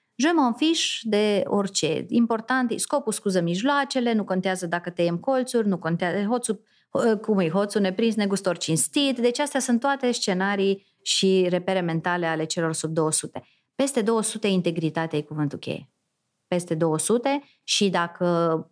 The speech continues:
întârzi, și dacă uiți, și dacă, uh, e, apare o formă de remușcare, o formă de autoanaliză,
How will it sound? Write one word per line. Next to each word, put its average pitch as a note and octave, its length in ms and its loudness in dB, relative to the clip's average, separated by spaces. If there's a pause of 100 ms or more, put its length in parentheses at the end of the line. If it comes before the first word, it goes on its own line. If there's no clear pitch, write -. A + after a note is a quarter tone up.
întârzi, G#3+ 580 2
și G3 200 -2
dacă C#3+ 300 -4
uiți, G3+ 460 0
și - 140 -2
dacă, D3+ 520 -2 (220)
uh, F#3 360 0 (320)
e, G3 260 0
apare A#3 300 0
o G#3+ 40 0
formă G#3+ 260 0
de F#3+ 100 0
remușcare, F3+ 720 0
o C#3 200 -2
formă E3+ 340 -2
de E3 320 2
autoanaliză, E3 960 0